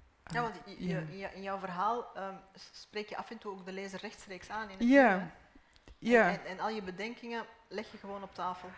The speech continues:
Speaker 2: Ja, dus in die zin, dat is misschien, ja,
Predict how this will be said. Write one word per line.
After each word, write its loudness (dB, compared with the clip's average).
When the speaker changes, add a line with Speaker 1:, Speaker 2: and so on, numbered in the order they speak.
Speaker 2:
Ja, 12
dus 2
in 4
die 4
zin, 2
dat 0
is -10
misschien, -4
ja, 4